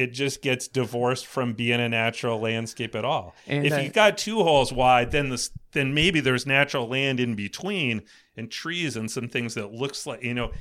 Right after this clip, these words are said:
Speaker 1: and then you just try to focus inward on that as much as you can.
Speaker 2: I feel like it naturally e-, evolves if it's that into a,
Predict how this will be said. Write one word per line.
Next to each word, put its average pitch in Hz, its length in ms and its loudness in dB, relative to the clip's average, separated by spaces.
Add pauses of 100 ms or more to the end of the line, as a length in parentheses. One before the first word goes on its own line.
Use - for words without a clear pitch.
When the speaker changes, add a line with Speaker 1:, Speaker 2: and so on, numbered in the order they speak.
(200)
Speaker 1:
and 127 120 -6
then 156 140 -4
you 151 80 -2
just 127 220 -8
try 135 160 2
to 117 80 2
focus 143 680 0
inward 113 500 2
on 101 320 -2
that 110 440 2
as 101 140 -4
much 117 260 -2
as 95 120 -6
you 87 80 -12
can. 104 240 -12 (1080)
Speaker 2:
I 123 100 4
feel 143 220 8
like 123 200 10
it 113 200 4 (120)
naturally 107 880 0 (160)
e-, 110 240 -2
evolves 101 500 2
if 98 180 -4
it's 90 160 -8
that 98 420 0
into 98 680 -8 (100)
a, 92 400 -4